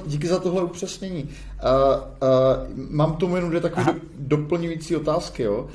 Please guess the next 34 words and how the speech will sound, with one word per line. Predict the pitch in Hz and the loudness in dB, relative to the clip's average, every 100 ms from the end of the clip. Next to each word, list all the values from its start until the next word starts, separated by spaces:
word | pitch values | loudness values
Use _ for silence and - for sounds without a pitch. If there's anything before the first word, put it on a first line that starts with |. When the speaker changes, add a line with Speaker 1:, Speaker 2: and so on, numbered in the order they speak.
| - - - | -16 -8 0
Speaker 1:
Eh, | 120 120 117 113 | 4 6 4 4
jednak, | 127 143 180 - | 2 2 0 -2
co | 156 | -6
jsou | 160 | -4
teda | 170 165 | 0 0
ty | 156 | 0
tvoje | 156 170 | -2 -2
kritéria | 170 156 151 147 147 147 | -2 -2 2 4 4 4
na | 143 | 2
výběr | 143 131 139 | -2 0 0
těch | 156 156 | 0 -4
lidí, | 143 135 | -2 -2
protože, | 143 131 139 139 143 143 - 123 117 | -4 -4 -2 2 4 4 2 2 2
eh, | 117 | 2
že | 127 | 0
ty | 127 | -2
jsi | 147 160 | -2 2
na | 147 | 2
volné | 151 151 | 2 0
noze, | 147 151 | 0 4
já | 147 | 2
předpokládám, | - 147 143 139 | 0 -6 -4 -4
že | 147 | -2
oni | 135 147 | -2 0
do | 139 | 0
značné | 131 139 139 151 | 0 -2 -4 -2
míry | 139 139 - | -2 0 -2
asi | - - | -4 -2
většinou | 127 117 131 131 139 | -2 0 -2 0 -4
Speaker 2:
Mhm. | 123 | -2
Speaker 1:
také, | - 123 117 | -2 0 2
že | 131 | 2
jo? | 127 147 190 - - 127 - - - - 127 | 2 2 2 -4 -16 -18 -18 -20 -20 -2 4
Eh, | 123 | 6